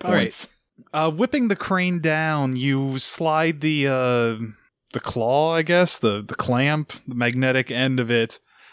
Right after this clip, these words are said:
Speaker 1: across the ground and skid it into the container and then activate it. And then you just yank and rip the container as hard as you can out. The three on top of it kind of slide to the side, dropping off of it.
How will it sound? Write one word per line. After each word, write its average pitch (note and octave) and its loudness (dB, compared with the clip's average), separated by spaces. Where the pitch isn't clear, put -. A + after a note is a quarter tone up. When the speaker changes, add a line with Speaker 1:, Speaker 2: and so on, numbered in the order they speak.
Speaker 1:
across D#3 0
the D#3+ 0
ground D3 0
and C3 2
skid D#3+ 0
it D#3+ 0
into D3 0
the D3 0
container D3 0
and A#2+ 0
then A#2+ 2
activate D3+ 0
it. F#3 0
And D3+ -2
then D3+ 0
you D#3+ 0
just - -2
yank D#3+ -2
and C3+ -2
rip D#3 0
the C3+ -2
container B2 -2
as C3+ 0
hard C#3+ 0
as A#2+ -2
you B2 -2
can C3 2
out. A#2 -2
The D#3+ 0
three B3 0
on F3 2
top D#3 0
of G3 -2
it G#3+ 0
kind E3 2
of - 2
slide E3 2
to F3+ 2
the D3 2
side, D#3+ 2
dropping C#3+ 0
off E3+ 0
of F3 0
it. G3 -2